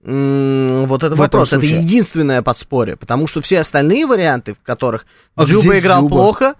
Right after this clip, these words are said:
Speaker 1: его заменили, потому что в прошлой игре он играл
Speaker 2: А
Speaker 1: плохо, его
Speaker 2: Сулейманов
Speaker 1: на
Speaker 2: играл
Speaker 1: сорок,
Speaker 2: хорошо.
Speaker 1: да, Сулейманов
Speaker 2: Прошлый
Speaker 1: сыграл
Speaker 2: матч.
Speaker 1: хорошо, он забил гол, он его выпускает в стартовом составе.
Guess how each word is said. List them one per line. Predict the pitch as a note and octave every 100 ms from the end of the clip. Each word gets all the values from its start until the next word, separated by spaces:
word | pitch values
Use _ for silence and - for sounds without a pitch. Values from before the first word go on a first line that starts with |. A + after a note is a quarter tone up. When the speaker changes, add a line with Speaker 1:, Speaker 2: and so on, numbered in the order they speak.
| _
Speaker 1:
его | - C#3 D3+
заменили, | D3 C#3+ B2 G#2+ G#2
потому | - G#2
что | -
в |
прошлой | A2+ A2 A2
игре | A#2 G3
он | F#3
играл | A#2+ A2+
Speaker 2:
А |
Speaker 1:
плохо, | - E3 F#3
его | F#3+
Speaker 2:
Сулейманов | G3 F3+ D#3 C3+
Speaker 1:
на | D3+
Speaker 2:
играл | E3+
Speaker 1:
сорок, | F3+ E3
Speaker 2:
хорошо. | G#2+ A2+ - C#3
Speaker 1:
да, | A2+ G#2
Сулейманов | - G#2+ G#2+ A2 G#2+
Speaker 2:
Прошлый | B2+
Speaker 1:
сыграл | A#2 A2+
Speaker 2:
матч. | A#2
Speaker 1:
хорошо, | A2 - C3 G3 E4
он | D#3
забил | C3 B2 A#2+ A2+
гол, | A#2+ F#3+ C4
он | C#3+
его | D#3+
выпускает | F#3 - - B2+ D3+ F3 _ _
в |
стартовом | - C#3+ C#3 D#3+
составе. | - D#3 - G#2 G2+